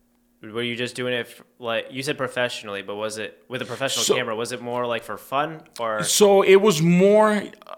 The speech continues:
Speaker 2: it was more, again, for, because of the correctional officer job. I wanted
Speaker 1: Oh,
Speaker 2: to
Speaker 1: right,
Speaker 2: do,
Speaker 1: yeah.
Speaker 2: I wanted to do, um, learn how to turn off that switch and get, when I go home, think about other things. So that's why I picked up photography.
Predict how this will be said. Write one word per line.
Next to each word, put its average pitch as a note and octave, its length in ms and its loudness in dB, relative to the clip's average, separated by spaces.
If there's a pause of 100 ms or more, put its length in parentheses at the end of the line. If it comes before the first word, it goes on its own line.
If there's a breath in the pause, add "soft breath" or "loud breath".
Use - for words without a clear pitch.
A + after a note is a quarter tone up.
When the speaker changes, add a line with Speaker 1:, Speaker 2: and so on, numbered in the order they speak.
Speaker 2:
it D#3+ 120 6
was D#3 220 6
more, F3+ 340 6
again, D#3+ 400 2
for, C#3+ 840 2 (1300 loud breath)
because C#3+ 360 2
of C3 100 0
the C3+ 120 6
correctional C#3 640 2
officer B2 440 0
job. F2+ 400 -2 (460)
I A2+ 160 4
wanted B2+ 340 6
Speaker 1:
Oh, - 20 0
Speaker 2:
to C3 80 6
Speaker 1:
right, A#2 160 2
Speaker 2:
do, B2+ 220 6
Speaker 1:
yeah. A2+ 160 4
Speaker 2:
I B2 40 8
wanted B2+ 320 4
to B2 80 2
do, B2+ 320 2
um, A#2 580 0
learn B2 280 2
how A#2+ 140 0
to A#2 100 0
turn A#2+ 220 -2
off A2+ 180 2
that A2 180 2
switch A2 540 -2 (400 loud breath)
and G#2 220 0
get, G2+ 440 0 (240)
when A2+ 160 2
I A2 100 4
go A2 180 2
home, G#2+ 340 2
think G#2+ 220 -2
about G2 240 2
other F#2+ 200 0
things. F2+ 380 -6
So G2+ 160 -4
that's G2 300 -2
why G2+ 300 0
I F2+ 40 -4
picked - 260 -10
up E2+ 120 -4
photography. - 720 -8